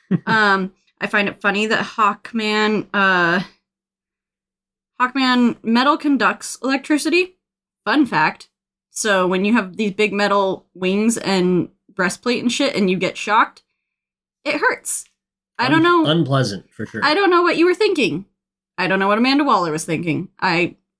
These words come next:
Speaker 1: anyways, um, Cyclone's aesthetic is fucking gorgeous. I love her whole look. I love her whole powers animation.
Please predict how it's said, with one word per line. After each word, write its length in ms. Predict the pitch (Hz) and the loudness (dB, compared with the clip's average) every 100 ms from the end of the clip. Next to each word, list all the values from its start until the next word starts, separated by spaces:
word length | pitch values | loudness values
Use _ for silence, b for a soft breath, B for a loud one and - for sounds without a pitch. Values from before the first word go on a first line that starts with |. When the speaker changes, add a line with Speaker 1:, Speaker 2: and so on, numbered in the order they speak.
| _ _ _ _ _ _ _ _ _ - | _ _ _ _ _ _ _ _ _ -4
Speaker 1:
anyways, 480 | 262 190 190 214 - _ _ _ | 0 0 0 -2 -12 _ _ _
um, 600 | 220 220 208 202 202 196 - _ _ _ _ _ _ _ _ _ _ _ _ _ _ _ | 0 2 4 4 2 0 -8 _ _ _ _ _ _ _ _ _ _ _ _ _ _ _
Cyclone's 580 | - 240 220 269 262 254 | -4 -2 0 0 0 0
aesthetic 600 | 240 - 202 202 247 - | -2 -4 -2 0 -2 -4
is 280 | 220 202 - _ _ _ _ | -2 -2 -4 _ _ _ _
fucking 520 | 254 247 269 262 247 - _ - | -2 -2 -2 -2 -2 -6 _ -4
gorgeous. 500 | 220 202 165 117 - | 0 0 -2 -6 -6
I 80 | 196 | -4
love 220 | 202 196 - | 0 -2 -2
her 140 | 196 | -8
whole 460 | - - 277 320 240 | -10 -4 0 0 0
look. 360 | 175 220 - _ _ _ _ _ | -2 -4 -10 _ _ _ _ _
I 80 | 190 | -2
love 160 | 190 190 | -2 0
her 100 | 175 | -4
whole 340 | - 233 311 | -2 -2 0
powers 440 | - 240 208 196 190 | 0 0 0 -2 -2
animation. 640 | 180 175 175 - 196 | -2 0 -2 -4 -6